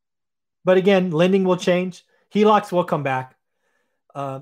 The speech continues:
hopefully you saw in the book, lending has changed on us a dozen times. Banks are greedy, banks are scared. Banks are greedy, banks are scared. Yep.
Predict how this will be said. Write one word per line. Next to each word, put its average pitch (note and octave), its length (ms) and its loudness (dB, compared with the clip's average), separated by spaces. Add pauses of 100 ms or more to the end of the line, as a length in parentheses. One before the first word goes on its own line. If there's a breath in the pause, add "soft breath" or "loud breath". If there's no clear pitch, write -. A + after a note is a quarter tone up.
(140)
hopefully F3 360 -6
you E3+ 120 -4
saw D#3+ 340 0
in D3+ 160 -8
the D3+ 80 -4
book, D3 320 -4
lending E3 320 -2
has C3+ 120 -8
changed D3 380 -6
on C3+ 140 -6
us C3+ 300 -6 (400)
a C#3 80 -12
dozen C#3+ 380 -6
times. C#3 480 -8 (1800)
Banks D#3+ 280 -2
are F3 100 0
greedy, B3+ 340 2
banks E3+ 300 0
are C#3+ 60 -8
scared. A2 400 -10
Banks D#3+ 260 -4
are E3 60 -8
greedy, A#3+ 320 -4
banks D#3 300 -6
are B2+ 60 -8
scared. G#2+ 360 -16 (1000)
Yep. D3+ 200 -18